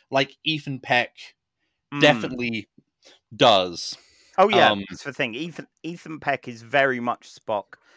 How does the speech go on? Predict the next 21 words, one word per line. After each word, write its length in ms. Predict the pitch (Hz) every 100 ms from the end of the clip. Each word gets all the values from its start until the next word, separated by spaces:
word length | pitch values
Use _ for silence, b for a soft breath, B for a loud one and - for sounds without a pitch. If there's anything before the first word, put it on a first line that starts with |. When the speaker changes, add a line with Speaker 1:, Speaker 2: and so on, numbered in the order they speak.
| b b -
Speaker 2:
the 80 | 135
same 400 | - 139 135 117
way 260 | 117 107
that 300 | 98 117 107
Leonard 380 | 110 113 113 107
Nimoy 560 | 113 101 101 95 95 95
and 220 | - 98 92
Zachary 400 | 98 - 95 87
Quinto 500 | 101 90 - 82 78
both 180 | - 85
Speaker 1:
Yeah. 280 | 135 120 98 - _ b b b _
Speaker 2:
are. 240 | 135 135 131
Speaker 1:
Um, 320 | 131 123 107 _ b b _
okay. 480 | 175 196 208 147 117 _ _ _ _ _
Why 300 | 143 170 262
do 140 | 320
you 60 | 262
think 340 | - 214 196 -
Ortegas 680 | 165 156 - 151 139 156 147
and 200 | 147 120
Williams 640 | 107 113 120 127 135 147